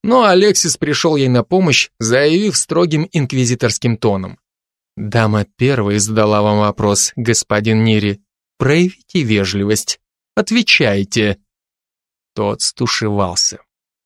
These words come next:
«Простите, ваше высочество, да, в нашу брачную ночь, ну, точнее, на рассвете, на мою жену напала странная амнезия.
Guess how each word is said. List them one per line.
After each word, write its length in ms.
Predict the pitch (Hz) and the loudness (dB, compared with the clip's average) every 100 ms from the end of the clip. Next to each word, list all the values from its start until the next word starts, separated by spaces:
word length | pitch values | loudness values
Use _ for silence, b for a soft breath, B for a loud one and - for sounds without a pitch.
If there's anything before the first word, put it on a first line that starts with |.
| _ _ _ _ _ _ _ _ - | _ _ _ _ _ _ _ _ -14
«Простите, 580 | 107 - - 170 - 104 | -10 -8 -4 -2 -2 -4
ваше 260 | 101 - | -4 -2
высочество, 680 | 113 - 120 117 - 113 107 B B B B B - | -2 0 -2 -4 -4 -2 -2 B B B B B -12
да, 640 | 117 120 123 160 113 110 | -6 -2 0 0 0 -2
в 220 | 113 110 | -4 -2
нашу 300 | 123 131 - | 0 0 -2
брачную 480 | 127 143 123 135 131 | 0 0 0 0 0
ночь, 400 | 156 175 - - _ - | 2 0 -2 -6 _ -10
ну, 100 | - | -8
точнее, 460 | - 127 - 123 | -4 -2 0 0
на 140 | 113 117 | 2 2
рассвете, 600 | 123 - 131 117 - 110 _ _ _ _ | 0 0 0 0 0 -2 _ _ _ _
на 220 | - 113 110 | -8 -2 0
мою 260 | 117 120 | 0 0
жену 240 | 117 131 143 | -2 -2 -2
напала 320 | 113 123 117 | -2 -2 -2
странная 640 | - - 135 120 117 120 - | -4 -4 -2 0 0 -2 -2
амнезия. 840 | 131 123 135 131 117 117 98 90 | 0 0 0 0 0 0 -2 -8